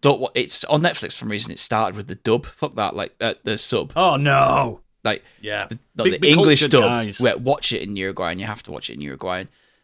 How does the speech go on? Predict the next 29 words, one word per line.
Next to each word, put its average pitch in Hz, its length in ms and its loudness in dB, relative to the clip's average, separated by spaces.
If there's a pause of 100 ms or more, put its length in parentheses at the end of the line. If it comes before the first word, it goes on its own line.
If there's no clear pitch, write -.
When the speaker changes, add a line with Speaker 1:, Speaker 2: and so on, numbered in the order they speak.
(140)
Speaker 1:
But 127 80 0
yeah, 123 200 6
Speaker 2:
Mm. 120 100 -4
Speaker 1:
but 123 160 0
they're 147 160 6
really 110 320 0
good. 95 180 -6
All 127 160 4
the 123 140 2
actors 92 320 -4
are 87 40 -12
brilliant 95 360 -8
in 95 100 -12
it. 80 140 -12
But, 80 100 -10
like, 92 180 -4
the 117 140 -2
way 139 160 6
he 127 100 0
shoot-, 120 360 -2
shoots 113 360 -4
it, 95 120 -6
like, 85 160 -6
the - 80 -12
close-ups - 680 -4
of 101 100 -12
things, 104 540 -8
and, 95 140 -10
like, 98 240 -4